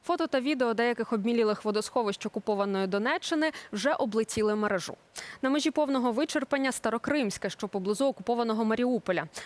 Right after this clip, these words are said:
Водосховище простягалося більш як на півтора кілометра. Нині водну гладь змінив потрісканий ґрунт. А це вже Ханжонківське водосховище, що неподалік окупованої Макіївки. Воно обміліло повністю. Води тут вистачає хіба що для бродячих собак.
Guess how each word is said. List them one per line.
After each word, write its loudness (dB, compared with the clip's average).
Водосховище 0
простягалося 0
більш -2
як 0
на 0
півтора 0
кілометра. 0
Нині 2
водну 0
гладь 2
змінив 0
потрісканий -2
ґрунт. 0
А 4
це 2
вже 0
Ханжонківське 0
водосховище, -4
що -4
неподалік -2
окупованої 0
Макіївки. -2
Воно 2
обміліло 0
повністю. -2
Води -2
тут -2
вистачає 0
хіба 0
що 0
для 0
бродячих 0
собак. -2